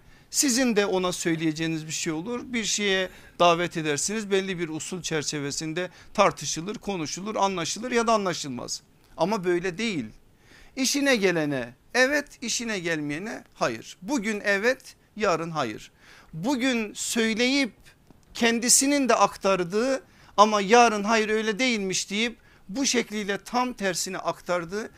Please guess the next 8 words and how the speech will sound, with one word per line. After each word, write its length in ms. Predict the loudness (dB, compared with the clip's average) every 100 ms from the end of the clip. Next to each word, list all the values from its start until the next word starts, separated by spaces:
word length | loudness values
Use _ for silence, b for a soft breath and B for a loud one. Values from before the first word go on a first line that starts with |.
| b b
şeylerle 520 | -6 -6 -4 -4 -6
karşı 380 | -6 -8 -8 -10
karşıyayız. 560 | -10 -10 -12 -14 -16 -18 b b
Ve 140 | -4
bu 80 | -2
zorlukları 580 | 0 0 0 -2 -2 0
yaşıyoruz 540 | -2 -4 -6 -6 -6
bugün 320 | -8 -4 -6